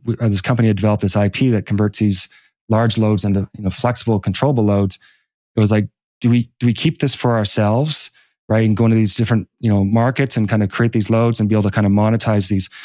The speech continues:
ancillary services, provide these, you know, benefits to grid operators? Or do we also, you know, consider licensing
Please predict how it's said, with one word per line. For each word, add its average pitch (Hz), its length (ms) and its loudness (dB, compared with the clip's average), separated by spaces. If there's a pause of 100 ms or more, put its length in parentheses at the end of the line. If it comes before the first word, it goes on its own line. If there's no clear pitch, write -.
(240)
ancillary 104 320 2
services, 127 440 0
provide 107 360 -2
these, 104 180 0
you 104 140 -6
know, 104 80 0
benefits 110 340 0
to 101 60 -6
grid 123 180 0
operators? 117 420 0 (800)
Or 127 220 2
do 123 100 2
we 127 120 2
also, 123 580 0
you 120 80 -2
know, 104 80 0
consider 113 300 0
licensing 110 380 0